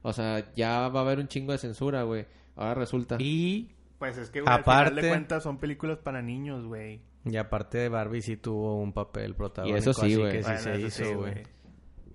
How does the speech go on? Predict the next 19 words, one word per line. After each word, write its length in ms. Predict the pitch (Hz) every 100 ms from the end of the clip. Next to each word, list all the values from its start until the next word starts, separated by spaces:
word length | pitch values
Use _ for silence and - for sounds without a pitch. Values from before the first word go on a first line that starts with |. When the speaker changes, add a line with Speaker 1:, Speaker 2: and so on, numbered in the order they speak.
| - - - -
Speaker 2:
Güey, 480 | 127 131 139 135 127
yo 140 | 127
creo 300 | - 147 151
que 800 | - 170 165 147 127 110 98 90 73 -
está, 680 | 110 110 101 104 104 113 120
a 220 | 95 143
mí 220 | 143 156
creo 180 | 185 180
que 100 | 196
me 140 | 185
da 200 | 160 151 160
más 180 | 165
hueva 400 | 160 160 160 165
el 140 | 156 139
tema 240 | 143 147
de 80 | 147
Toy 160 | 151 165
Story, 300 | - 143 113
güey, 180 | 101